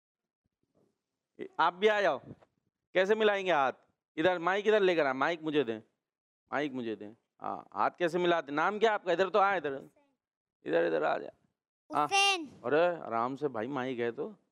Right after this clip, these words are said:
Speaker 2: हुसैन।
Speaker 1: हाँ, तो हाथ मिलाने बता रहे हैं आप, मिला के दिखाएं।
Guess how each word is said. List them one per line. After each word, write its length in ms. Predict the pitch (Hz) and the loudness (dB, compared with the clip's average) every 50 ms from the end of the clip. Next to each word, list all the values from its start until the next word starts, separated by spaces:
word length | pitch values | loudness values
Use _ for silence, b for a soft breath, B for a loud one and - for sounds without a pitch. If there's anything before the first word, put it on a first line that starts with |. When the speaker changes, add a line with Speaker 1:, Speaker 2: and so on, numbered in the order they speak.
| _ _ _ _ _ - | _ _ _ _ _ -18
Speaker 2:
हुसैन। 520 | 269 - - 294 294 302 302 285 277 262 - | -16 -10 -6 -4 -2 -2 -4 -6 -8 -8 -6
Speaker 1:
हाँ, 340 | 110 113 113 110 104 101 - - | -2 -2 0 -2 -2 -4 -6 -4
तो 120 | 131 127 | -4 -2
हाथ 220 | 120 127 135 156 | 0 0 0 0
मिलाने 400 | 160 175 180 180 185 185 185 202 | 0 0 0 0 2 0 0 -2
बता 240 | 196 147 160 185 170 | -2 0 0 2 2
रहे 120 | 165 156 139 | 2 0 0
हैं 60 | 123 | 0
आप, 160 | 113 107 - _ _ _ _ _ _ | -2 -4 -6 _ _ _ _ _ _
मिला 200 | - 135 147 151 | -2 -2 -2 0
के 80 | 156 165 | -2 -2
दिखाएं। 340 | 165 160 156 151 147 139 | 0 0 0 0 -2 -4